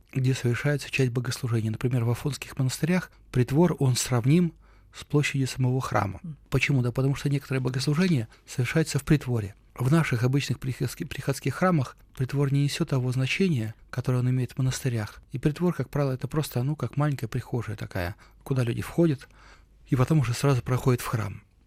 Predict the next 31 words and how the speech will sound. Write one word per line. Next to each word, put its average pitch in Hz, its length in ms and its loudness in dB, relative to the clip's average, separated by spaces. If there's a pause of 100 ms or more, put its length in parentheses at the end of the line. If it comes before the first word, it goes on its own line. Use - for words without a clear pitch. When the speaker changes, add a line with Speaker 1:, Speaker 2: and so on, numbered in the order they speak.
(340)
Speaker 1:
Вот. 123 260 -4
Раньше 165 320 2
в - 40 -16
притворах 135 540 0 (400)
стояли 127 340 0
кающиеся, 143 720 -2 (480)
оглашаемые, 135 920 0 (400)
люди, 127 380 2 (200)
которые 120 300 -4
согрешили 131 460 -2
тяжело 135 460 -2 (320)
и 131 80 -2
которым 131 420 -2 (140)
возбранялся 127 680 -2
вход - 340 -6 (320)
в - 80 -18
храм. 110 300 -4
Они 131 160 2
стояли 123 360 0
там 165 200 0
и 156 100 -4
просили 139 540 -2 (380)
проходящих 135 580 2
дальше 143 400 -2 (320)
за 123 160 0
них 131 260 -4
помолиться. 120 560 -2 (260)
Затем 165 340 2
основная 131 400 0
часть 117 240 -2
храма, 175 420 2